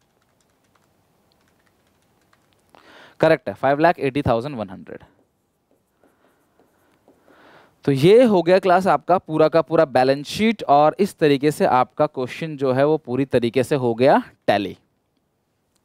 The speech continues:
यानी कि जो क्वेश्चंस आपको दिया जाता है, जैसे ये क्वेश्चन है, तो आपको इस क्वेश्चन को पूरा का पूरा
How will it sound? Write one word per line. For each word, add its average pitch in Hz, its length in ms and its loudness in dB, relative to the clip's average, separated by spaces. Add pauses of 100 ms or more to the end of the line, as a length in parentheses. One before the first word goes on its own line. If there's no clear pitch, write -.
यानी 156 340 0
कि 226 120 -4
जो 196 140 0
क्वेश्चंस 165 440 -6
आपको 151 260 -2
दिया 131 240 2
जाता 117 300 0
है, 101 120 -4 (1300)
जैसे 135 220 0
ये 147 140 2
क्वेश्चन 120 400 -6
है, 101 80 -4
तो - 120 -10
आपको 165 380 0
इस 247 120 -4
क्वेश्चन 220 380 -4
को 240 140 -2
पूरा 202 380 0
का 240 140 2
पूरा 220 260 0